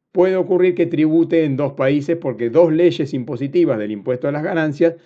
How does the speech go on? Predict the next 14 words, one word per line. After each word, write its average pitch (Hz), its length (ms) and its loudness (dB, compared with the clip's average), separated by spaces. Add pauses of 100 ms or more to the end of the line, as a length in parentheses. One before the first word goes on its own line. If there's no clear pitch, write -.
(180)
los 135 380 -2 (100)
alcanzan 90 760 -14 (440)
por 117 200 -2
a-, 117 60 -2
este 127 340 -2
aspecto 127 360 -4
espacial 151 680 -2
que 107 160 -8
cada 131 300 0
legislación 117 600 -6
tiene 123 280 -4
del 110 120 -4
hecho 110 160 -6
imponible. 92 540 -16